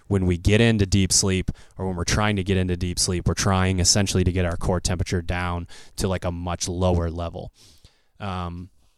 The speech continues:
last but not least, I, I'm putting this in here because I know I'm gonna get asked regardless. So sleep supplements. Um,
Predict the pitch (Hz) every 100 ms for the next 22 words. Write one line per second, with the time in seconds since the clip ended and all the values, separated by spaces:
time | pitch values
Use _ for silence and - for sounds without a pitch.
0 | _ _ _ _ _ _ - 113 143 -
1 | 135 120 113 110 110 - - - _ 104
2 | - 117 107 160 175 143 131 123 120 110
3 | 107 101 98 98 104 101 95 95 95 95
4 | - 98 87 95 101 117 - - - -
5 | - 92 90 - 117 - 92 - 90 90
6 | - - - - _ 101 98 101 98 92